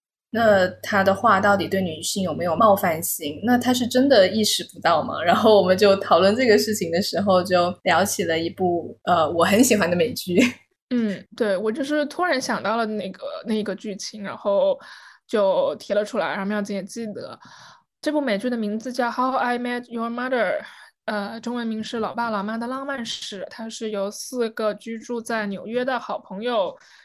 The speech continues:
Speaker 2: 之间发生的日常的轻松的搞笑的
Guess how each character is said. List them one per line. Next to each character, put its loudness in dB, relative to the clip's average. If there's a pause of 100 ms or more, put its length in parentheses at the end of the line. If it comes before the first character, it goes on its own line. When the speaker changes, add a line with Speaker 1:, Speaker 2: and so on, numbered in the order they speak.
(340)
Speaker 2:
之 -10
间 -4
发 -4
生 -8
的 0
日 -6
常 -12
的 -4
轻 -8
松 -6
的 -2
搞 -8
笑 -6
的 -4